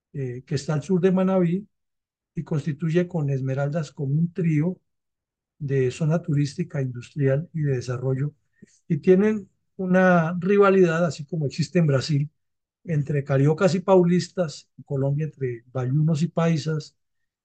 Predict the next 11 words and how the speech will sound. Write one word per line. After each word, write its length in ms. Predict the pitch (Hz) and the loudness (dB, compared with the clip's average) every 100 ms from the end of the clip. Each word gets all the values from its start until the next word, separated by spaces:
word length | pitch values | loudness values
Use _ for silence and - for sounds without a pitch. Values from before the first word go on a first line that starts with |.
| _ - | _ -12
en, 380 | 143 127 120 113 107 _ _ _ _ _ _ _ _ _ _ _ _ _ _ _ _ _ - | -8 -6 -8 -14 -20 _ _ _ _ _ _ _ _ _ _ _ _ _ _ _ _ _ -12
eh, 800 | 190 151 135 127 120 107 107 _ _ _ _ _ _ _ _ - | -6 -2 0 -2 -6 -10 -18 _ _ _ _ _ _ _ _ -6
España 640 | 147 - - 175 175 170 | -4 -4 2 4 6 4
entre 360 | 160 139 139 127 | 2 0 0 0
los 120 | 127 | -2
de 100 | 127 | -2
Barcelona 520 | 131 127 135 131 156 170 | -4 -4 -4 -4 0 0
y 60 | |
los 160 | 175 170 | 0 0
de 100 | 175 | 0
Madrid, 420 | 180 175 165 | 0 0 -2